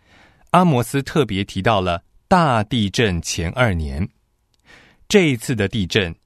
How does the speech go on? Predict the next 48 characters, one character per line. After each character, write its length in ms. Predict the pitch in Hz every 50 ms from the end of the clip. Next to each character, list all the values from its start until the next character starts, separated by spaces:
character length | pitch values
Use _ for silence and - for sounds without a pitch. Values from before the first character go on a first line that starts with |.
| _ _ _ _
是 160 | - - - 127
连 280 | 117 110 107 107 117 113
归 360 | _ - 170 170 165 170 156
回 300 | - - 95 95 104 110
时 260 | - - - 113 117
期 260 | 110 - - 110 107
的 280 | 104 113 104 101 92 - _ -
撒 340 | - - - 170 156 160 156
迦 220 | - 160 151 151
利 140 | 156 156 127
亚 160 | 123 107 101
先 260 | - - 113 107 107
知 260 | 101 - 107 107 107 101
都 200 | - 120 123 117
特 320 | - - - 180 147 117
别 240 | 95 98 92 95 101
提 220 | - - - - 98
到 180 | 98 117 107
的 140 | 95 98 95 92
可 320 | - - - - 82 73 -
怕 200 | - - 90 80
地 180 | - - 87 80
震。 240 | - - 90 80 - _ _ _ _ _ _ _ _ _ _ _ -
我 120 | - 127 120
们 100 | 131 127
来 160 | 117 113 117
看 260 | - - 139 123 117
撒 280 | 113 - - 151 147 147
迦 200 | - 151 139 139
利 120 | 143 139
亚 180 | 127 110 95 -
书 320 | - - 113 107 104 104 - _ _
十 260 | - - - - 107 110
四 280 | - - - 143 107
章 240 | 90 - 113 113 120
五 180 | 107 80 73 69
节 400 | - - 80 73 73 85 95 - _ _ _ _ _ _ _ _ _ _ _ _ _ _ _ _ _ _ _ _ _ - - - _ _ _ -
：“你 80 | - 147
们 160 | 147 156 160
要 160 | 165 165 151
从 340 | 147 - - 127 135 147 147
我 220 | 127 120 107 104 104
山 400 | - - - 160 147 151 151 143
的 100 | 135 113
谷 220 | - 101 87 87
中 180 | 127 127 131 135
逃 240 | - - 98 113
跑， 320 | 123 - - 95 76 76